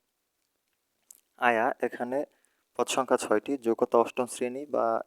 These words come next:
জেএসসি বা সমমান পাস। বেতন পনেরো হাজার টাকা। এর পদের, পরের পদের নাম হচ্ছে পরিচ্ছন্ন কর্মী নারী। পদ সংখ্যা ছয়টি। যোগ্যতা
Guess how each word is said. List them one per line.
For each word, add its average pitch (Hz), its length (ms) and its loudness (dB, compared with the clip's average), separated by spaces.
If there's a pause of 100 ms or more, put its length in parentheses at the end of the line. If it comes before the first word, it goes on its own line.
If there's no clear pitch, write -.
(220)
জেএসসি 120 380 -2
বা 135 120 0
সমমান 113 460 -2
পাস। 143 260 -2 (540)
বেতন 117 340 0
পনেরো 113 260 0
হাজার 104 300 -4
টাকা। - 240 -12 (640)
এর 113 100 0
পদের, 117 360 2 (420)
পরের 120 180 4
পদের 123 280 0
নাম 123 160 -4
হচ্ছে 135 420 -4 (100)
পরিচ্ছন্ন 120 420 0
কর্মী 131 440 -4 (200)
নারী। 110 360 -2 (160)
পদ 117 140 -4
সংখ্যা 123 280 -4
ছয়টি। 117 420 -2
যোগ্যতা 120 360 -6